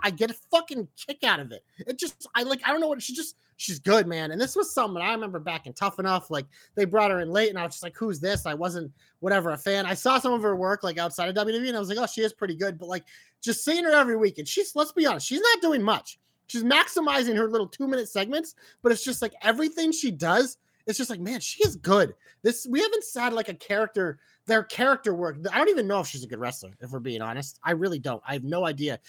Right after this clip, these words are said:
but I don't fucking care because that's just, this character is my guilty pleasure right now, and I want her on every show. I want little bits here and there.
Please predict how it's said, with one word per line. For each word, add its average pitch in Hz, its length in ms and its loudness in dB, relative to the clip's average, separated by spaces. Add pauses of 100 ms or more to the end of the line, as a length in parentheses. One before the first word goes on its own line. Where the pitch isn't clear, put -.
(160)
but 202 100 6
I 190 60 8
don't 214 200 4
fucking 160 540 -6
care 156 320 -2
because 165 440 -4 (420)
that's 208 180 4
just, - 240 -4
this 226 180 0
character 226 400 4
is 190 120 4
my 180 100 2
guilty 170 320 -4
pleasure 170 320 -2
right 208 160 0
now, 208 320 4 (220)
and 196 180 -2
I 196 120 4
want 214 240 4
her 214 140 2
on 196 120 2
every 185 220 -2
show. 180 420 2 (160)
I 180 80 0
want 196 200 0
little 196 180 -2
bits 208 300 -2
here 196 160 -2
and 180 120 -4
there. 202 260 0